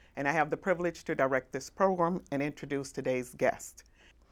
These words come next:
Senator Trent Lott represented the people of Mississippi in Congress for thirty-five years and is one of a handful of officials who have held elected leadership positions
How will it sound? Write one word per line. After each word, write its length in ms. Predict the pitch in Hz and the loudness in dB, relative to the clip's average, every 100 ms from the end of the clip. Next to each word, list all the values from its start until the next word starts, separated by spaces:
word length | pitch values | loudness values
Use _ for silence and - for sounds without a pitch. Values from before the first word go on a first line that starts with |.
| - - - | -18 -18 -14
Senator 420 | - - 269 233 214 | 4 10 12 10 4
Trent 300 | - 269 - | 4 4 8
Lott 300 | 180 156 - | 10 10 8
represented 560 | 165 202 202 185 185 170 | 8 8 6 0 -2 0
the 80 | |
people 380 | 156 - 214 170 | -2 -2 2 4
of 80 | 156 | 6
Mississippi 640 | 185 180 160 - 185 156 | 2 0 -2 0 0 2
in 100 | 151 | 2
Congress 480 | 156 196 180 156 156 | 2 2 2 2 0
for 120 | - | -2
thirty-five 580 | 147 160 156 156 143 143 | 0 0 2 2 2 2
years 560 | 139 143 120 139 - - - - - - | 0 0 2 0 -8 -14 -18 -20 -4 6
and 140 | 202 | 8
is 120 | 185 | 8
one 220 | 190 233 | 8 8
of 100 | 208 | 8
a 60 | 160 | 6
handful 640 | - 247 233 185 - 160 151 | 4 2 2 4 6 6 8
of 100 | 143 | 4
officials 480 | 147 185 - 160 | 4 2 2 0
who 140 | - 170 | 0 4
have 180 | 143 - | 4 4
held 380 | 190 175 160 | 6 6 8
elected 440 | 151 151 170 185 165 | 6 4 4 2 4
leadership 520 | 160 170 180 - 180 | 4 2 0 -2 -2
positions 640 | - 180 151 139 120 143 | -2 2 2 4 0 -2